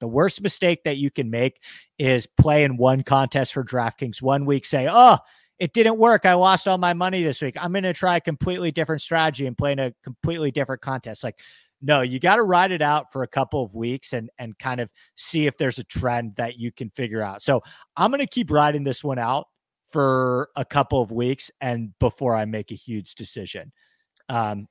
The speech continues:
and Jay, like, Jay's right. Like, Danny Lee, just as somebody that I play Danny Lee way more than I should, he does make an abnormal amount of, he does, like, outscore his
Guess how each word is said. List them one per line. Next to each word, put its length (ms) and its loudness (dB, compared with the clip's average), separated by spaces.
and 240 0
Jay, 300 2
like, 220 -2
Jay's 340 -2
right. 360 0
Like, 220 -6
Danny 320 -4
Lee, 260 -2
just 280 -8
as 140 -4
somebody 400 -4
that 260 -4
I 140 2
play 380 0
Danny 320 -2
Lee 180 -2
way 240 -2
more 240 -4
than 160 -8
I 120 -6
should, 360 -2
he 180 0
does 420 4
make 320 2
an 120 0
abnormal 720 2
amount 300 -2
of, 160 -6
he 140 -2
does, 320 2
like, 160 -2
outscore 720 4
his 440 -4